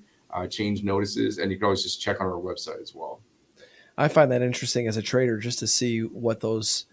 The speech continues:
Speaker 2: margin offsets are, because if the exchange starts feeling less comfortable with taking on that margin offset risk, that could tell you that there is actually a divergence happening between the two.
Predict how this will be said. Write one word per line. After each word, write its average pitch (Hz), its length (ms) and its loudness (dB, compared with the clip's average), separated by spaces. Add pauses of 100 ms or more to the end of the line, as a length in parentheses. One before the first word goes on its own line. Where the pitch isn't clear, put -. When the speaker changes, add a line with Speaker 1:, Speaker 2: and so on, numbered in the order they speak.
(220)
Speaker 2:
margin 120 340 4
offsets 117 420 2
are, 147 180 10
because 123 540 4 (520)
if 131 200 2
the 131 140 4
exchange 165 560 6
starts 131 240 0
feeling 120 320 0
less 120 220 0
comfortable 117 760 0
with 120 220 -2
taking 120 400 0
on 110 120 -2
that 110 120 -2
margin 110 360 -2
offset 110 400 0
risk, 110 380 -2 (580)
that 139 140 6
could 123 120 0
tell 143 160 10
you 131 80 8
that 120 140 4
there 123 200 6
is 120 140 4
actually 123 380 4
a 117 40 2
divergence 113 520 0
happening 127 500 2
between 107 360 -4
the 98 100 -4
two. 107 340 0